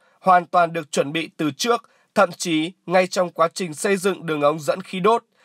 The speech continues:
Ông Svetov nói, "Tôi nghĩ rằng nó đã được cài đặt khi Đan Mạch ngăn cản việc hoàn thành xây dựng, từ chối cấp giấy phép. Khi có sự đình chỉ, chất nổ đã được cài vào." Trước đây,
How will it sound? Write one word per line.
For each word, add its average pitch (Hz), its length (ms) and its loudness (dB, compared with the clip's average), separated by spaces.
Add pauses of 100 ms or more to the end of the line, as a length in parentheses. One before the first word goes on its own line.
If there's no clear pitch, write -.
(300)
Ông 190 180 6
Svetov 180 580 0
nói, 170 400 2 (280)
"Tôi 196 200 4
nghĩ 196 200 -6
rằng 175 380 2 (180)
nó 160 220 6
đã 196 140 0
được 208 280 -6
cài 170 180 2
đặt 170 220 2 (160)
khi - 160 -6
Đan 180 240 4
Mạch 175 180 0
ngăn 190 260 -2
cản 160 300 2
việc 160 160 -8
hoàn 160 200 0
thành 156 260 -4
xây 185 220 -4
dựng, 170 260 2 (300)
từ 190 160 0
chối 175 260 -2
cấp 233 220 -4
giấy 175 200 -2
phép. 233 300 2 (340)
Khi 190 240 -2
có 185 160 2
sự 185 220 -6
đình 180 280 -4
chỉ, 143 300 -2 (200)
chất 262 180 2
nổ 180 320 0
đã 135 140 -2
được 190 260 -4
cài 151 180 4
vào." 139 480 2 (480)
Trước - 180 0
đây, 175 320 2